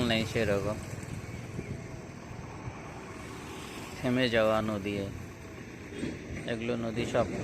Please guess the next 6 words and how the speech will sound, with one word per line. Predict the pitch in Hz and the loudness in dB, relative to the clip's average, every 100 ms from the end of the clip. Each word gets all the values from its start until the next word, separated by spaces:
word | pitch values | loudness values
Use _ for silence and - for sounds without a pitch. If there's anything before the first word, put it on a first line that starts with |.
| - - - | -2 -4 2
বর্ষার | 113 110 - 117 113 | 4 4 4 4 4
জলে | 110 104 110 113 | 4 4 2 2
পরিপূর্ণ | 107 107 113 107 104 | 0 0 0 0 0
হয়, | 101 95 101 - - - - - - - - - - - - - - | 2 2 0 -2 -6 -8 -8 -8 -8 -8 -8 -8 -8 -8 -8 -8 -2
তাই | 110 107 | 2 2
এই | 107 104 | 2 0